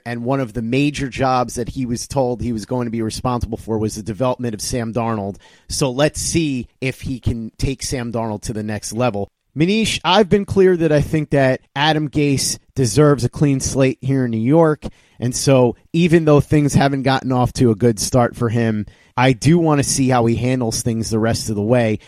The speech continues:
But one thing that he's definitely gonna have to improve upon from his time in Miami was how he handles critics.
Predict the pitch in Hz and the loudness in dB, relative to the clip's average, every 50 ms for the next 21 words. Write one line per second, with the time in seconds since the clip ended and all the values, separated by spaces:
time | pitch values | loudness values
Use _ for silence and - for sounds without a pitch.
0 | - _ _ - - 107 127 151 180 185 - 196 190 180 165 151 127 127 143 131 | -20 _ _ -8 -4 0 4 4 4 4 4 2 2 2 2 0 0 0 -2 -2
1 | 107 - 147 147 143 - 147 143 131 127 131 127 127 127 123 - - 120 120 113 | 0 4 4 4 4 2 0 0 0 0 0 0 0 0 -2 -2 -2 -2 -2 -2
2 | - - 131 117 107 113 - - 123 113 113 113 107 - - 113 110 113 110 104 | 0 0 0 0 0 0 0 0 -2 -2 -2 -4 -4 -4 -4 -4 -2 -2 -4 -4
3 | - - 120 117 113 110 107 104 107 110 117 117 113 113 113 107 104 - - _ | -4 -4 -2 -2 -2 -2 -2 -2 -2 -2 -2 -2 -2 -4 -4 -4 -6 -10 -16 _
4 | _ - 120 123 117 - - 147 147 151 147 135 135 143 143 135 127 113 - - | _ -6 -4 -2 0 2 2 4 4 2 2 0 0 -2 -2 -2 -2 -4 -6 -6
5 | - - - 139 117 101 98 - - - | -4 0 0 2 2 2 2 4 4 6